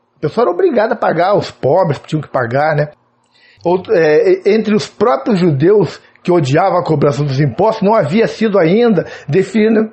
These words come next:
definitivamente resolvido se era legal exigir imposto do povo judaico. Jesus diz que não é justo mas, como era estabelecido, se pague. Para a mentalidade oriental, os impostos geravam a subjugação.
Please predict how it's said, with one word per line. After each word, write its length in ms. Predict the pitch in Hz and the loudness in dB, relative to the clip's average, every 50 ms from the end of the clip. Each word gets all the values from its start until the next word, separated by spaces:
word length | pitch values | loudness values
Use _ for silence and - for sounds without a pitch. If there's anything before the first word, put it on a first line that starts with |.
| - 269 | -6 -4
definitivamente 840 | 160 175 196 160 - - 165 165 151 - 175 156 143 160 175 - | -2 0 0 0 0 -2 -2 -2 -2 -2 0 0 0 0 -2 -2
resolvido 560 | 180 175 196 180 151 123 120 160 220 233 170 135 - - - - | -4 0 0 0 0 0 0 0 0 0 -2 -4 -8 -12 -20 -20
se 240 | - - - 180 180 | -14 -4 -2 0 2
era 160 | 185 180 185 | 2 2 2
legal 440 | 190 190 185 165 151 160 190 208 208 | 2 2 0 0 0 0 2 2 2
exigir 440 | 196 175 208 175 147 165 202 196 | 2 0 0 0 0 0 0 0
imposto 360 | 196 175 - - 190 185 - - | 0 -2 0 -2 -2 -2 -2 -4
do 120 | 214 208 | -6 -4
povo 240 | 214 - 185 185 175 | -2 -2 -2 -2 -2
judaico. 460 | 170 - - - 220 175 147 139 - - _ _ _ _ _ _ _ _ | -4 -8 -4 -2 0 0 0 -2 -4 -10 _ _ _ _ _ _ _ _
Jesus 640 | - 143 170 156 127 110 147 196 294 247 180 160 135 | -6 -2 -2 -2 0 0 0 2 2 2 0 -2 0
diz 260 | 143 170 175 156 - | 0 0 0 -2 -2
que 140 | - 185 175 | -2 0 0
não 260 | 160 160 156 147 139 | 2 2 2 2 2
é 480 | 131 127 143 165 190 226 277 - - - _ _ _ _ _ _ _ _ _ _ _ _ - | 2 2 2 2 2 0 -2 -4 -8 -16 _ _ _ _ _ _ _ _ _ _ _ _ -12
justo 720 | 135 123 120 131 143 151 185 202 - - - - 339 330 - _ _ _ _ - | -10 -6 -2 0 2 2 2 0 -2 -6 -4 -4 -4 -4 -6 _ _ _ _ -6
mas, 600 | 220 214 208 208 175 160 165 185 226 226 214 - | -4 -2 0 0 0 0 0 0 0 0 -2 -4
como 320 | - - 175 170 156 160 | -4 -2 0 2 2 2
era 140 | 165 156 147 | 2 2 0
estabelecido, 880 | 135 - - 175 160 151 156 165 151 147 - - 160 175 175 175 302 - _ _ _ _ _ _ _ _ _ _ _ | -2 -2 -4 -2 0 2 2 0 0 -2 -2 0 0 0 0 0 -4 -8 _ _ _ _ _ _ _ _ _ _ _
se 200 | _ - - 294 | _ -8 -6 -6
pague. 440 | - - - 180 147 131 127 123 127 - _ _ _ _ _ _ _ _ _ _ _ _ _ - | -4 -2 0 0 0 -2 -4 -6 -12 -16 _ _ _ _ _ _ _ _ _ _ _ _ _ -2
Para 160 | 208 208 208 | -2 0 2
a 40 | 196 | 2
mentalidade 640 | 208 208 - - 196 180 175 156 170 165 170 156 | 2 2 2 0 0 -2 0 0 0 0 2 2
oriental, 580 | 160 160 160 170 160 151 143 - 170 190 214 254 | 2 2 2 2 0 0 0 0 0 2 2 2
os 140 | 220 160 175 | 2 2 0
impostos 400 | 190 143 - 175 208 202 - - | 0 0 0 0 -2 0 0 0
geravam 420 | 208 185 160 165 190 208 180 196 | 0 2 2 2 0 0 0 -2
a 40 | 196 | -4
subjugação. 1040 | - - - - 269 277 262 180 208 226 214 247 208 - - - - 127 120 117 107 | -4 -6 -4 -4 -2 -2 0 -2 -2 0 0 -2 -2 -4 -6 -8 -6 -6 -6 -6 -10